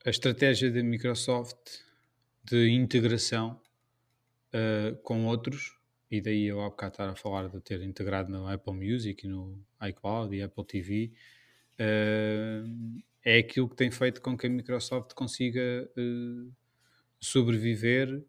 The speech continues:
consiga, eh, manter-se, eh, tem, tem, tem uma, tem a quantidade de add-ons, de programas, de facilidade de programação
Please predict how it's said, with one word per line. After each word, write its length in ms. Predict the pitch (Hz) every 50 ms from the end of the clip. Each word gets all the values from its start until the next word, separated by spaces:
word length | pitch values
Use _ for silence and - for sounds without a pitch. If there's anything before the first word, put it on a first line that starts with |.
| _ _ _ _ _ _ _ _
consiga, 920 | - 123 117 - - - 127 120 107 117 117 113 113 110 113 110 107 107 - _ _ _ _ _ _ _
eh, 420 | - 110 107 107 107 104 104 104 104
manter-se, 800 | - 113 110 110 104 101 - 117 117 110 110 - - - - - _ 110 104 104 104 104 _ _ _ _ _ _ _ _ -
eh, 260 | 101 101 101 101 104 - - _
tem, 220 | - 120 123 123 123
tem, 380 | - 120 113 110 110 110 113
tem 200 | 110 - 120 117
uma, 200 | 113 113 113 113 110 - - - _
tem 220 | - 117 113 117 -
a 60 | 123
quantidade 680 | 123 - 135 117 - 127 117 139 135 135 123 113 110 -
de 440 | 131 127 123 120 120 120 120 120 - - _ _ _ _ _ _ _
add-ons, 960 | 113 113 117 110 120 117 117 120 113 110 107 104 101 - - - - - - _ -
de 260 | 131 110 104 113 107
programas, 960 | 113 - 113 107 - 120 120 120 117 113 113 107 107 104 - - - - - _
de 100 | 104 101
facilidade 680 | 101 - - 120 110 - - 113 113 107 120 120 117 113 117
de 60 | -
programação 960 | _ - 113 104 113 113 110 110 110 107 - - - 110 107 104 101 98 98